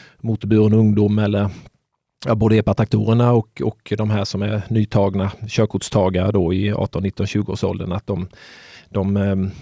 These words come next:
ja, vi behövde samla dem på något sätt och försöka hitta, hitta någonting, eh, som, som f-, kunde förena dem och, och, ehm, och få dem att, att få, eh, ja, lite självkänsla tillbaka och, och, och visa samhället att,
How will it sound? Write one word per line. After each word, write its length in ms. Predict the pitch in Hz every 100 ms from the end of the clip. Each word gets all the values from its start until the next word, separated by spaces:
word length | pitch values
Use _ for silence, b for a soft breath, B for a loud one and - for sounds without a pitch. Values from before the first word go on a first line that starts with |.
| B -
ja, 60 | -
vi 120 | 156
behövde 200 | 175 165
samla 280 | - 131 -
dem 120 | 113
på 80 | 139
något 140 | 117
sätt 300 | 120 - -
och 160 | 110 -
försöka 200 | 127 117
hitta, 500 | 120 - 92 98 98
hitta 260 | 110 - 98
någonting, 560 | 98 104 - 95 98
eh, 480 | 95 104 98 104 101
som, 240 | 95 104
som 140 | 85 107
f-, 260 | - - -
kunde 200 | 107 101
förena 380 | 113 143 139
dem 340 | 131 123 120 113
och, 200 | 113 - 107
och, 280 | 104 101 101
ehm, 160 | 101 101 _
och 120 | -
få 160 | - 107
dem 140 | 92
att, 360 | 98 - - - B B B B B B B B B
att 160 | B 107
få, 360 | 117 98 98 95
eh, 200 | 98 98 98 95 -
ja, 140 | 113 -
lite 200 | 117 110
självkänsla 880 | 139 117 92 - - - 101 - 98
tillbaka 640 | 107 110 87 - 92 92
och, 360 | 92 90 95
och, 160 | 95 90
och 80 | 98
visa 400 | 104 - 95 98
samhället 640 | - 117 104 90 85 95
att, 360 | 98 - -